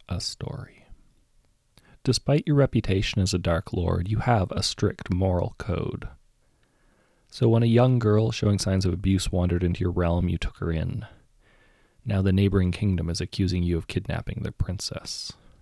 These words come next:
You have to choose between returning her to her abusers or war. You choose war. You have a reputation to uphold after all, and you reason that it'd be good to overthrow the abusive rulers of the neighboring kingdom and put an ally on the throne.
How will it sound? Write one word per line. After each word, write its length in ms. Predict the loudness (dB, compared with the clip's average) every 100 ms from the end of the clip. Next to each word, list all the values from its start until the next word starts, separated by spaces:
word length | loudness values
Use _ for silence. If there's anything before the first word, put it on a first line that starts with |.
| -8
You 120 | -2
have 160 | -2 -2
to 100 | 0
choose 260 | 4 4
between 380 | 4 0 0 0 -2
returning 380 | -6 0 2 2
her 180 | 2 2
to 80 | 4
her 100 | 2
abusers 560 | 2 2 2 0 -2 -4
or 100 | -4
war. 560 | -4 0 0 0 -6 -14 -16 -20 _ _ _ _ _ -20 _ -20 _ _ -20 _ _ _ _ _ _ _ -20 _
You 260 | 2 4 4
choose 420 | 2 -4 -2 -2
war. 640 | -4 -2 -2 -4 -10 -14 -18 -18 -18 -18 -18 -14 -14 -14 -20 -20 -20 -20 -20 -20 -20 2
You 100 | 6
have 160 | 8
a 40 | 8
reputation 640 | 6 4 4 4 4 2
to 60 | 0
uphold 400 | 2 4 4 4
after 340 | 0 0 2
all, 380 | 4 4 2 0
and 340 | 0 0 0
you 180 | 0 2
reason 400 | 4 4 4 2
that 140 | 0 0
it'd 140 | 0
be 100 | -2
good 300 | 2 4 4
to 140 | 2
overthrow 720 | 2 2 2 -2 -2 2 4 4
the 160 | 2
abusive 420 | 0 -2 -2 -2
rulers 420 | 2 2 2 -2 -6
of 120 | -2
the 80 | 0
neighboring 320 | 2 0 0
kingdom 340 | 0 2 2
and 140 | 4 4
put 160 | 4
an 100 | 4
ally 460 | 2 4 4 4 2
on 160 | 0
the 80 | -2
throne. 720 | -4 -6 -2 -2 -2 -8 -14